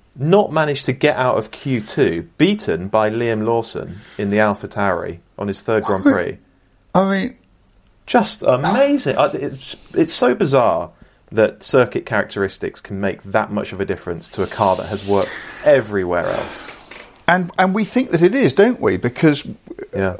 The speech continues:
Speaker 2: all the inside view about these, they're not regulation changes, are they? I think they're just tightening of the regulations about flexible floors and that sort of thing.
Speaker 1: Yeah.
Speaker 2: Um,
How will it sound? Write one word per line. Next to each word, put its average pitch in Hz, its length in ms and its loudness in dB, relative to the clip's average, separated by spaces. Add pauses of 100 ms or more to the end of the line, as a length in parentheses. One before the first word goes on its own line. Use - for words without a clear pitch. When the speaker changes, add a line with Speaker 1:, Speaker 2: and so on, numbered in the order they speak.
Speaker 2:
all 226 440 4
the 127 360 6 (1120)
inside 117 840 2 (140)
view 107 760 2 (320)
about 110 480 2
these, 101 760 -6 (220)
they're 123 240 -6
not 147 140 0
regulation 131 520 2
changes, 113 400 -2
are 101 120 2
they? 92 100 2
I 92 40 0
think - 160 -8
they're 120 80 0
just 117 240 -4
tightening 92 380 -2
of 85 60 -8
the 85 80 -6
regulations 85 500 -4
about 92 220 0
flexible - 380 -6
floors 85 300 -4
and 82 100 -8
that - 140 -8
sort - 160 -10
of - 80 -18
thing. - 200 -14 (120)
Speaker 1:
Yeah. 92 200 -2 (180)
Speaker 2:
Um, 120 420 2